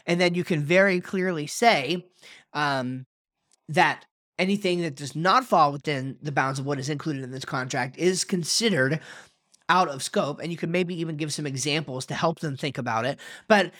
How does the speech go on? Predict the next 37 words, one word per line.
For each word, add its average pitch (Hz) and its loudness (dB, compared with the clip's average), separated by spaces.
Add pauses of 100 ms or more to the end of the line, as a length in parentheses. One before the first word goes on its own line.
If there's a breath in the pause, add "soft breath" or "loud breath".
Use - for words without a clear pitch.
that's 240 -2
why 226 4
you're 196 0
defining 190 2
what 170 0
is 165 -2
in 202 -2
scope 180 2
and 139 -4
what 139 -4
is 123 -6
out 185 4
of 180 0
scope 151 0
so 160 -2
that 156 -4
the 143 -8
project 156 0
doesn't 147 -6
inflate. 131 -4 (200 loud breath)
I've 196 6
written 247 2
a 214 0
whole 185 4
article 160 0
on 147 -6
this 147 -6
that 139 -2
I 139 -2
can 147 -4
share 165 2
with 185 -2
you 135 0
all 123 2
if 123 -6
you'd 120 -4
like, 113 -2